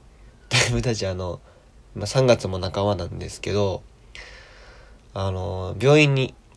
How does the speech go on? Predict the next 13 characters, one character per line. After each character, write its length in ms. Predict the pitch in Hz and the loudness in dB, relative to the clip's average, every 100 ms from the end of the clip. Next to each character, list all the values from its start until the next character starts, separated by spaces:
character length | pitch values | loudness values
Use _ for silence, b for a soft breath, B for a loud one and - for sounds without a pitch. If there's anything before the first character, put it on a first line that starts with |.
| - | -6
行 100 | 113 | -6
っ 40 | 107 | -2
て 120 | 110 | -2
き 100 | 104 | -2
ま 120 | 95 | -4
し 60 | 95 | -6
た。 120 | - - | -8 -6
耳 240 | 107 98 | -4 -2
鼻 140 | - | -2
科 0 | |
に。 160 | 92 87 - - _ - - - | -4 -6 -12 -20 _ -20 -20 0
毎 160 | 117 | 4
年、 680 | 135 139 135 131 127 127 123 | 6 6 4 6 6 6 4